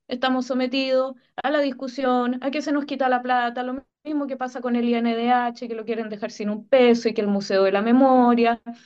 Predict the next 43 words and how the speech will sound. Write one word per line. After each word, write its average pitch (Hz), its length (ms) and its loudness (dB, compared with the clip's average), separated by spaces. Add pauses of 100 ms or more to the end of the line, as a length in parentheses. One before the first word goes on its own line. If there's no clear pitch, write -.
(140)
y 262 100 0
al 294 80 2
final 320 480 0
termita-, 294 540 -4
terminamos 285 480 0
sometidos, 285 520 -2
digamos, 277 400 -2
a 269 60 -4
esta 262 460 -6
discusión 247 760 -2
que 269 80 -8
tiene 247 240 -4
que 240 100 -2
ver 240 140 -4
con 247 140 -6
las 233 120 -2
voluntades 226 640 -2
de 214 100 -4
los 214 120 -4
gobiernos 202 480 -6
de 277 120 -2
turno, 339 420 -2 (320)
y 262 140 6
además 285 500 6
sometidos 349 560 2
a 320 60 4
la 285 180 0
concursabilidad, 359 1200 0 (460)
cuestión 294 420 0
que 294 100 -2
es 269 60 0
muy 349 360 0
nociva 339 560 -2
para 311 220 -4
los 302 160 -8
sitios, 220 520 -4
muy, 320 220 -2
muy 349 200 -4
nociva 339 420 -4
porque 302 180 -6
nos 294 180 0
hace 339 240 -6
competir 285 580 -4